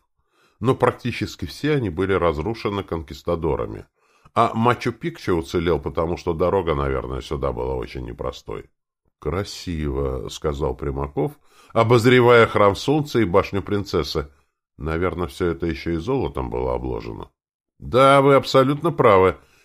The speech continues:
Когда-то оно было золотое», — отвечал Перес.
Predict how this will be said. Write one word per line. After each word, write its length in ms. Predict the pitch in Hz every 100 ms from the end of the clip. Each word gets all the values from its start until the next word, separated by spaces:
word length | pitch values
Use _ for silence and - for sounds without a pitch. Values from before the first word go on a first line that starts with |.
| _
Когда-то 720 | - 123 101 87 104 135 156 151
оно 200 | 101 101
было 300 | 98 98 101
золотое», — 640 | 98 104 101 - 57 53
отвечал 420 | - 57 - 60
Перес. 420 | - 57 53 -